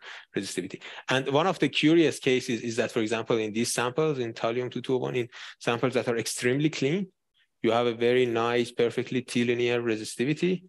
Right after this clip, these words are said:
But <laughs> if you apply, uh, if you, uh, extrapolate this, uh, T linear resistivity, it goes to negative values.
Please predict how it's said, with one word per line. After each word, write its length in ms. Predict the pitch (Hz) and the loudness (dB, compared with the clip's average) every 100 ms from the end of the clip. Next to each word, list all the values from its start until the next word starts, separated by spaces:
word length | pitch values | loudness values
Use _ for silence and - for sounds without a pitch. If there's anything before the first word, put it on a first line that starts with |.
| - - _ - | -20 -20 _ 0
But 160 | 113 | 0
<laughs> 320 | 123 - - | 0 -4 -8
if 320 | - 131 139 135 | -2 0 0 2
you 180 | 139 | 2
apply, 640 | 123 117 - 120 123 123 120 | 2 0 0 2 4 2 0
uh, 380 | 123 120 117 113 - | 0 2 2 0 -2
if 260 | 131 131 - | -2 -2 2
you, 300 | 131 123 113 | 2 4 2
uh, 400 | 123 113 113 113 - _ - | -2 0 0 -2 -8 _ -12
extrapolate 1000 | - - - 123 113 120 107 101 - - - _ _ _ _ | -8 -6 0 0 0 -2 -2 -4 -8 -16 -18 _ _ _ _
this, 320 | - 113 - - 123 | -6 -4 -4 -6 -4
uh, 120 | 110 | -4
T 160 | - 120 | -2 0
linear 320 | 127 120 113 | 0 0 0
resistivity, 520 | 110 104 - 131 123 | -2 -4 -4 -4 -2
it 140 | 107 - | -6 -4
goes 240 | 107 104 | -4 -4
to 100 | - | -6
negative 460 | 107 113 107 95 98 | -4 -2 -2 -4 -6
values. 560 | 92 87 - - - | -6 -6 -12 -16 -18